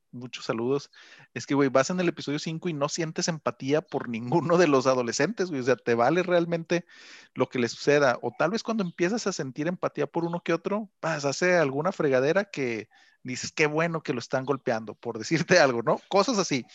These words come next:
Eh, hay cosas muy interesantes, subtramas que creo que pudieron haber dado para más, pero te digo, yo creo que está estructurado de esta manera para una segunda temporada que ya fue aprobada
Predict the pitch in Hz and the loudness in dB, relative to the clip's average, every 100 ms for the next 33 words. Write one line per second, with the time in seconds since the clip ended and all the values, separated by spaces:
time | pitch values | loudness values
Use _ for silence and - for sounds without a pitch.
0 | - - - - - 156 143 139 131 131 | -20 -20 -20 -20 0 4 6 6 4 -2
1 | - - _ _ _ _ - 185 214 220 | -16 -20 _ _ _ _ 0 2 2 2
2 | 190 208 226 220 160 165 185 240 240 - | 2 0 0 0 2 2 0 -4 -6 -10
3 | - - _ - 127 - 143 147 170 180 | -14 -20 _ -10 -10 0 4 4 6 4
4 | 170 - - _ - 110 139 - - 135 | 2 -4 -14 _ -12 -4 -4 -4 -2 0
5 | 143 147 127 139 147 151 131 120 196 - | 2 2 0 2 0 2 0 0 -2 -4
6 | - - - _ - 135 139 131 123 - | -14 -20 -20 _ -2 0 0 0 0 -4
7 | _ _ 139 143 165 160 190 - 160 151 | _ _ -4 0 0 0 -2 0 0 0
8 | 190 - - 139 151 160 - 170 147 143 | -4 -8 0 4 4 2 -2 -2 0 2
9 | 175 190 - _ _ _ 139 131 139 147 | 0 -2 -8 _ _ _ 2 2 0 -4
10 | 143 139 - 143 131 160 - 127 123 151 | -4 -6 -8 -6 0 0 0 -4 -2 -2
11 | - 139 147 190 | 0 4 4 4